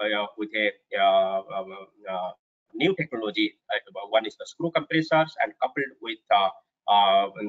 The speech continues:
uh, what is that, uh, uh, permanent magnet motors based, uh, you know, drive system. So that technology was tried there, which actually gave, gave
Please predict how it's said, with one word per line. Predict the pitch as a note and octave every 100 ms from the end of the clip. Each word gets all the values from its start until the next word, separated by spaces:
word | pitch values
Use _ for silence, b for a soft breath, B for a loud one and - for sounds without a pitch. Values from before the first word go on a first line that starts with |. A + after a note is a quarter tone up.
| G#2
uh, | G2+ G2
what | G2+ G#2 G#2+
is | -
that, | G#2 F#2+ -
uh, | G2 F#2+ - _ _ -
uh, | G2+ G2 G2 B2
permanent | B2 C3 B2 -
magnet | A2 A2+ C3 C3
motors | G#2+ G#2+ G2+ G2 - G2+
based, | G#2 - G#2
uh, | F#2+ F#2 G2
you |
know, | G#2 G2
drive | F#2 A2 G#2+
system. | - G2+ - A#2 - _ _ _
So | - B2
that | D3 -
technology | C#3+ D3 C#3+ C#3
was | C3+ A#2+ -
tried | A#2+ B2 B2 G#2
there, | G#2 A#2+
which | B2+ - -
actually | - - D#3 D3 D3 -
gave, | A#2+ C3+ C3+ A2 F#2+
gave | A#2